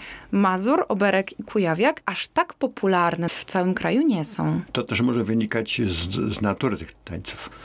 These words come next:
Speaker 2: Mazur, kujawiak i oberek to są tańce w metrum nieparzystym, co jest troszeczkę trudniejsze, chociaż polonez też jest w metrum nieparzystym. Jest to wolny taniec. Poza tym można nie tańczyć, e, poloneza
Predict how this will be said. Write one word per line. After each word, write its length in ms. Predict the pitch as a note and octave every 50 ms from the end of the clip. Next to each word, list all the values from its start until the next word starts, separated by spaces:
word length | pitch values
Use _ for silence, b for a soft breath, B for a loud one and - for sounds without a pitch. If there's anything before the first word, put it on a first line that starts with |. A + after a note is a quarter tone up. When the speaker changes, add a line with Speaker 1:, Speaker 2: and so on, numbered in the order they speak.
| B B B B
Speaker 2:
Mazur, 480 | G2+ G2+ A2 C3 C#3 A2+ - F2+ E2+ -
kujawiak 580 | - - F#2+ G2+ A#2+ C3 A2 F#2+ F#2 F2 - A#2
i 40 |
oberek 480 | G#2 F#2+ E2 - D#2 E2+ G2+ A#2 B2 -
to 100 | - A2
są 180 | - - C3 A#2
tańce 500 | - G2+ G#2+ G#2 - - B2 A#2+ A2+ A#2 A2 G#2 - -
w 180 | A2+ G#2 F#2+
metrum 300 | A2+ A2+ G#2+ - A#2+ A#2
nieparzystym, 760 | A#2 C3 C3 - A#2+ G#2+ F2+ E2 D#2+ - - A2 A#2 E3 - - -
co 180 | - - B2 B2
jest 240 | C3+ C#3+ C3+ - -
troszeczkę 520 | - C#3 C3+ G#2+ C3 B2 - - - A#2
trudniejsze, 760 | - A#2 A#2+ A2 A2 G#2+ F2 E2 - - A#2 C3+ F3+ G#3 A3 - - _ _ _ _ _ _ _ _ _ b b b b b - -
chociaż 220 | A#2 B2 A#2+ G#2+
polonez 300 | - A#2 A#2+ B2+ C3 -
też 180 | - E2+ - G2
jest 160 | E2+ - -
w 280 | - - - G#2 F2 F#2
metrum 280 | F#2+ F2+ - - G2+
nieparzystym. 580 | F2+ F2 - - E2+ E2 D#2+ - - - - - - - -
Jest 120 | - -
to 120 | - A2+ G2+
wolny 420 | F2 A2 G#2 F#2 F#2+ F#2+ F#2+ F#2
taniec. 540 | - - F2 E2 F2+ F#2 F#2+ G#2+ - - -
Poza 280 | - - C3 A2+ C3 C3
tym 200 | - - G2 D#2+ B B B B B
można 300 | G#2 G#2 B2+ C3+ D3+ C3+
nie 140 | A#2 B2 G#2+
tańczyć, 500 | G#2+ - A#2+ A2+ - - A2 - - -
e, 160 | A#2 G#2+ G2+
poloneza 640 | - - A2+ A2 G#2+ G#2+ A2+ A#2 G#2+ G#2+ G#2+ G2